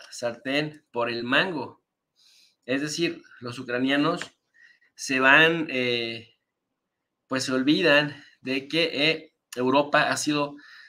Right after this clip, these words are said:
reducida, aunque también por voluntad propia, ojo,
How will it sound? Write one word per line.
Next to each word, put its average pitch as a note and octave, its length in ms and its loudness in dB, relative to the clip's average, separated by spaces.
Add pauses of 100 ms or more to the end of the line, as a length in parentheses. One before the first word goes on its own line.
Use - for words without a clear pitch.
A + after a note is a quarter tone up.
reducida, C3 720 -2
aunque C#3 260 -2
también D3+ 340 -2
por F#3+ 160 -4
voluntad C#3 420 -2
propia, C3+ 520 -6 (480)
ojo, D3 440 -2